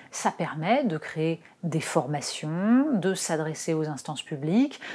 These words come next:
pour les aider à dénicher les complotistes. Bref, c'est un business qui fonctionne assez bien et qui fait vivre quelques personnes.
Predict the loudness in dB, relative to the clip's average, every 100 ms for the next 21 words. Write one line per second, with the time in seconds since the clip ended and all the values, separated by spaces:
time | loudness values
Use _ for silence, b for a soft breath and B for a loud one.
0 | B -2 2 4 2 2 4 8 8 6
1 | 2 -2 -2 -2 -2 -4 -8 -6 -4 -2
2 | -2 0 0 -2 -4 -2 0 2 4 2
3 | 0 -2 -2 -4 -4 -8 -2 -2 -4 -6
4 | -6 0 -2 0 0 2 2 0 -2 0
5 | 0 0 0 -2 -6 -6 -4 -6 -8 -10
6 | -14